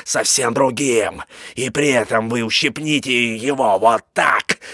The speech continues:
как я делаю». И он самым дружеским образом опять ущипнул мою руку. «Затем», продолжал он, — «вы скажите еще так. Гун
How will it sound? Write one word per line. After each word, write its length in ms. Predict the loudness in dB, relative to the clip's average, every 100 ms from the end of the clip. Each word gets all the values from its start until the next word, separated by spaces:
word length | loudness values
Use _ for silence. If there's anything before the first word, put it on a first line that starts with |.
| -6
как 260 | -2 -2 -2
я 320 | 0 0 0
делаю». 800 | 0 2 2 2 -2 -2 -6 -8 _ _ _ _ _ _ _ -10
И 80 | -4
он 180 | -4
самым 440 | -2 -2 0 0 -2
дружеским 580 | -4 -4 -6 -6 -6 -2
образом 540 | -2 0 -2 -2 -6 -6
опять 640 | -8 -8 _ -2 -2 -4 -10
ущипнул 520 | -8 -6 -6 -4 -2
мою 240 | 0 0 0
руку. 320 | -4 -8 -20 _ _ _ _ _ _
«Затем», 640 | -14 -10 -8 -8 -8 -10 -16 -20 _ _ _ _ _ -16
продолжал 540 | -12 -8 -8 -8 -8
он, — 180 | -8 -10 _ _ _ _ _ _
«вы 80 | -16
скажите 380 | -12 -12 -12 -14
еще 180 | -14 -16
так. 320 | -18 -20 -20 _ _ _ _ _ _ _ _ -14
Гун 380 | -6 -4 -4